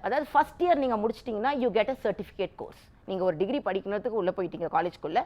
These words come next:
நாலு வருஷம் கோர்ஸ் இது. அதுல முதல் வருஷம் நீ கம்ப்ளீட் பண்ணிட்டேன்னா, you get an certificate course-ன்றாங்க. ரெண்டாவது வருஷம் கம்ப்ளீட் பண்ணிட்டேன்னா டிப்ளமா கிடைக்கும். மூணாவது வருஷம் டிகிரி, நாலாவது வருஷம் research with honors அப்படின்னு சொல்றாங்க. இதுல ரூரல் பேக்ரவுண்டை நம்ம முக்கியமா பார்த்தாக வேண்டியிருக்கு இந்த விஷயத்துல.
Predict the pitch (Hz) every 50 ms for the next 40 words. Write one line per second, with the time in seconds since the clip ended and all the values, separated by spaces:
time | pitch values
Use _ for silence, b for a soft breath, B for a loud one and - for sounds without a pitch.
0 | b b b b b b - 185 196 220 226 220 214 196 - 240 - 196 180 170
1 | - - 135 151 226 269 - - 202 180 180 233 285 277 208 196 208 269 311 302
2 | 277 254 - 254 220 202 - 196 185 180 233 214 - 196 180 175 175 185 180 226
3 | 294 - b b b b - 214 208 233 240 226 262 262 277 285 285 b b b
4 | b - - - 262 - - 240 214 - - 214 190 - 208 180 170 - - 180
5 | 151 147 131 139 - - 208 - 277 269 262 247 247 202 226 - 220 202 - -
6 | 220 185 - 190 175 175 - 196 190 247 302 b b b b b - 160 233 233
7 | - 302 302 269 254 226 - 175 160 143 - 151 - - - - - - 220 269
8 | 320 339 339 330 294 254 247 233 - 269 233 190 196 208 175 226 262 320 392 b
9 | b b b - 196 208 226 254 277 277 262 214 185 185 185 - 302 277 196 226
10 | 233 196 - 254 226 - - - 180 - - - 208 190 175 160 147 156 - -
11 | - - 165 151 170 196 190 - 143 151 143 151 165 b b b b b b b
12 | 240 240 269 262 240 254 311 311 - - 175 160 269 330 359 370 359 285 247 240
13 | 226 202 196 185 180 185 254 233 202 170 156 160 160 - - 240 240 247 247 -
14 | 226 175 - 196 180 160 160 160 156 151 156 151 - 214 214 180 156 156 139 131
15 | - 190 180 - 160